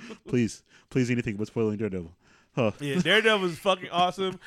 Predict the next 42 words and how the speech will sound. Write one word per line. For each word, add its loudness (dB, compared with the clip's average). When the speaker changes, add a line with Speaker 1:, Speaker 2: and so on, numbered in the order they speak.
Speaker 1:
Call 6
in -2
sick. -4
If -6
you -6
can -2
do 10
it 4
in 0
one 0
day, 0
just -8
call -2
in -10
sick, -8
bruh. -6
It -4
was -6
awesome. -6
It -6
is -6
a -8
only 0
thing -6
that -4
pisses -2
me -6
off -4
is -14
the -16
thirty-second 0
time -4
I -6
gotta -8
wait -10
for -18
the -14
Daredevil -10
logo -8
to -14
go -16
off. -20